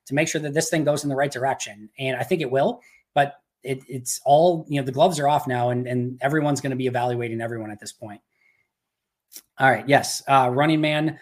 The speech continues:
thank you so much. Sure to hit that like button, subscribe if you haven't already. Uh, make sure you check out the Pack a Day podcast every day. Really appreciate that. Um, you guys are the absolute best. All right.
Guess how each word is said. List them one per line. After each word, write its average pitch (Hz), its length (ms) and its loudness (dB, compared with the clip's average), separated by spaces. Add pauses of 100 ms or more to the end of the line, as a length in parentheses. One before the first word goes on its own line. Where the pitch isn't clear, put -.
(160)
thank 156 120 -2
you 147 60 -4
so 165 120 -2
much. 151 380 0
Sure - 180 -2
to - 60 2
hit 156 120 2
that 131 160 -2
like 139 220 0
button, 139 300 0
subscribe 139 480 0
if 131 100 -6
you 135 100 -2
haven't 127 180 0
already. 127 500 0 (300)
Uh, 120 180 -2
make 131 160 0
sure 143 140 -2
you 131 80 0
check 123 200 2
out 120 100 -4
the 123 60 -8
Pack 123 220 0
a 131 40 -4
Day 117 100 -4
podcast 123 400 -4
every 120 180 -8
day. 123 360 0 (180)
Really 139 180 2
appreciate 127 460 -2
that. 120 260 0 (160)
Um, 120 180 -6
you 123 80 -2
guys 123 240 0
are 120 100 -6
the 117 280 -12
absolute 120 440 -6
best. - 460 0 (1120)
All 139 140 0
right. - 360 -10